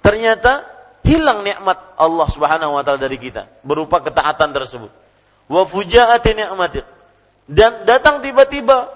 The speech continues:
nikmah, azab dari Allah. Salah satu azab adalah seseorang tidak dibia-,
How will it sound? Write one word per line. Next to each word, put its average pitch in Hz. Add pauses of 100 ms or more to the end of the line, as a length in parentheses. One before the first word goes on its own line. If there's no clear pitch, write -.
(1500)
nikmah, 180 (1040)
azab 214
dari 165
Allah. 135 (640)
Salah 127
satu 190
azab 175 (640)
adalah 147
seseorang 214
tidak 165
dibia-, 139